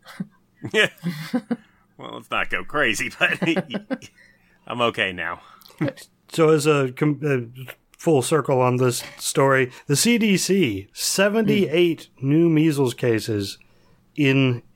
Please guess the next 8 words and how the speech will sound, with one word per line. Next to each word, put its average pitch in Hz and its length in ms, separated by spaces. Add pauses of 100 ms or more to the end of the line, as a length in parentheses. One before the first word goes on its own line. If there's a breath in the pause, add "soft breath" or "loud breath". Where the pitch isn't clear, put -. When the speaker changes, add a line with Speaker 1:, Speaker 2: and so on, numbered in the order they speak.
Speaker 3:
so 165 280
far 170 360
in 139 220
April. 131 540 (280)
Speaker 1:
Wow. 107 340 (100)
Speaker 3:
It's 226 180
April 240 300
ninth. 110 140